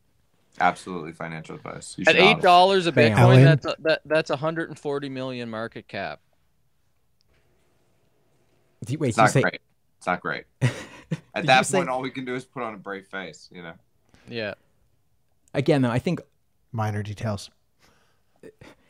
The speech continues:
Speaker 2: Michael
Speaker 3: the
Speaker 2: Saylor would own all the Bitcoins at that market cap.
Speaker 1: Yeah.
Speaker 3: Yeah, pretty
Speaker 4: No,
Speaker 3: much.
Speaker 4: he would have been margin called so many times <laughs> at that point. <clears throat> He would have lo-, he would have lost his whole stack
Speaker 2: I
Speaker 4: by
Speaker 2: do
Speaker 4: that
Speaker 2: think
Speaker 4: point.
Speaker 2: it's,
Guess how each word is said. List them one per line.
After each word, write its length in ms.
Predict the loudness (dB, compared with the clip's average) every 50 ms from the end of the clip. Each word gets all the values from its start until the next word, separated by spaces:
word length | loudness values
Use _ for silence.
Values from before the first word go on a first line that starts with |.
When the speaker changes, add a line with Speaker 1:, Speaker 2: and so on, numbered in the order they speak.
| _ _ -2
Speaker 2:
Michael 320 | 2 2 2 2 2 -2
Speaker 3:
the 60 | -2 -2
Speaker 2:
Saylor 400 | -2 0 0 2 2 0 0 0
would 120 | -2 -2
own 200 | -2 -2 -4 -4
all 280 | -4 -4 -4 -6 -6 -8
the 100 | -10 -8
Bitcoins 640 | -8 -8 -8 -10 -12 -12 -12 -12 -12 -14 -14 -16 -16 -14
at 120 | -14 -12 -12
that 140 | -12 -12 -12
market 320 | -14 -14 -14 -16 -18 -16
cap. 240 | -14 -14 -14 -14 -16 _ _ _ _ _ -14
Speaker 1:
Yeah. 260 | -10 -8 -6 -8 -8 _ _ _ _ _ _ _ _ _ -8
Speaker 3:
Yeah, 160 | -6 -6 -6
pretty 180 | -6 -4 -2
Speaker 4:
No, 80 | 0 0
Speaker 3:
much. 100 | 2 2
Speaker 4:
he 80 | 2 2
would 120 | 4 4
have 100 | 6 4
been 120 | 4 4
margin 340 | 2 0 0 0 0 -2 -2
called 240 | -2 -2 -4 -4 -4
so 380 | -6 -8 -6 -4 -4 -4 -2 -2
many 180 | -4 -4 -4
times 540 | -4 -4 -2 -2 -2 -4 -8 -10 -14 -14 -14 -14 -16
<laughs> 80 | -16
at 60 | -10 -8
that 200 | -6 -4 -2 0
point. 320 | 0 2 2 0 -2 -4 -6 -12 -14 -14 -14 -12
<clears throat> 100 | -12 -14 -14 -14 _ _ _ _ _ _ _ _ _ _ _ _ _ _ _ _ _ _ _ _ _ _ _ _ _ _ _ _ _ _ _ _ _ _ -14
He 60 | -12
would 80 | -10
have 120 | -10 -10 -10
lo-, 140 | -12 -12 -10 -8
he 80 | -6
would 120 | -4 -2 -2
have 100 | -2 -2
lost 240 | -2 -2 -2 -2 -4
his 100 | -4 -2
whole 140 | -2 -2
stack 260 | -2 -2 -2 0 0 2
Speaker 2:
I 80 | 2
Speaker 4:
by 60 | 2
Speaker 2:
do 60 | 2 0
Speaker 4:
that 100 | 0 0
Speaker 2:
think 180 | 0 0 2
Speaker 4:
point. 100 | 0 0
Speaker 2:
it's, 160 | 0 -2 -16